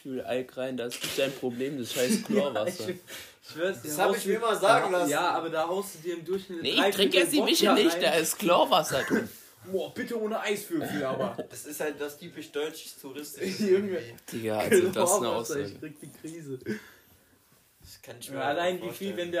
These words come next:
Speaker 2: du im Pool rumspringst, wie viel Chlorwasser du da aus Versehen säufst, Junge,
Speaker 3: Ja,
Speaker 2: dann
Speaker 3: okay, du hast ja auch noch deine Haut, die transkribiert, ja.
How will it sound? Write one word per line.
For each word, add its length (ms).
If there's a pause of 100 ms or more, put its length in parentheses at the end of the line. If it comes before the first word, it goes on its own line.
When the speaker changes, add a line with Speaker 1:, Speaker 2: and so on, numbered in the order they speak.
(120)
Speaker 2:
du 40
im 80
Pool 280
rumspringst, 680
wie 60
viel 180
Chlorwasser 580
du 120
da 140
aus 220
Versehen 360
säufst, 400
Junge, 160
Speaker 3:
Ja, 140
Speaker 2:
dann 80
Speaker 3:
okay, 180
du 100
hast 180
ja 100
auch 60
noch 140
deine 300
Haut, 300
die 240
transkribiert, 680
ja. 160